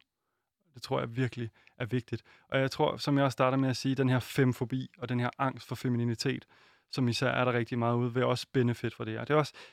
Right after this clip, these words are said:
det, hele feminismen handler om. Det handler ikke om kvinder mod mænd. Det handler om rigtig meget om retten til femininitet, og også mænds ret til at være feminine, og ret til at leve i, øh,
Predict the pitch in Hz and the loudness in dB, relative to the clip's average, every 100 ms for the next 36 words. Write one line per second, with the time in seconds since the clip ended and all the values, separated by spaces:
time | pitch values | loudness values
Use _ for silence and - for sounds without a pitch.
0 | _ 139 139 - 135 131 143 - 143 113 | _ 0 0 2 2 4 4 4 2 2
1 | 113 113 113 131 151 151 147 135 135 - | 2 0 0 0 4 4 4 2 0 -2
2 | - - 131 123 120 127 156 - - - | -8 -2 0 2 2 2 2 -2 -12 -20
3 | - _ _ _ 139 117 131 139 139 - | -20 _ _ _ 2 4 4 4 2 0
4 | 123 - - _ _ _ _ _ _ _ | -2 -2 -10 _ _ _ _ _ _ _
5 | _ _ - - 156 - 127 117 117 110 | _ _ -16 -2 0 0 0 2 2 2
6 | 113 107 127 120 - - 120 110 104 - | 0 0 -4 -6 -8 -4 -2 -2 -4 -4
7 | 123 113 _ _ _ 120 113 - 123 - | -6 -6 _ _ _ -4 -2 0 -2 -4
8 | - 131 139 - - 123 110 - 117 110 | -4 0 2 0 -2 -2 -2 0 -2 0
9 | 107 127 120 120 120 117 117 117 - 117 | -2 -2 -2 -2 -4 -2 -2 -2 -4 -2
10 | 120 123 127 123 117 113 113 | 0 -2 -4 -4 -2 -2 -2